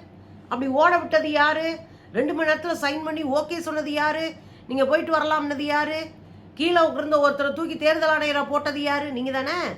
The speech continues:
இதுக்கு பின்னாடிலாம் உங்க அரசியல் இல்லைன்னு நம்ப சொல்றீங்களா? சரி, நீங்க யோகியம் தானே. மகாராஷ்டிரா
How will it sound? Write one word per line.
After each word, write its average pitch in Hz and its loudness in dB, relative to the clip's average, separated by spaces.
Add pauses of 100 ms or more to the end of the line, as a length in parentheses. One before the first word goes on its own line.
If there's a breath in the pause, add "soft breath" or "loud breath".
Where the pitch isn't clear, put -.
(360 loud breath)
இதுக்கு 254 -4
பின்னாடிலாம் 302 2
உங்க 285 4
அரசியல் 277 0
இல்லைன்னு 262 -2
நம்ப 262 -2
சொல்றீங்களா? 240 -2 (300)
சரி, 240 0
நீங்க 277 2
யோகியம் 339 2
தானே. 277 2 (280)
மகாராஷ்டிரா 320 6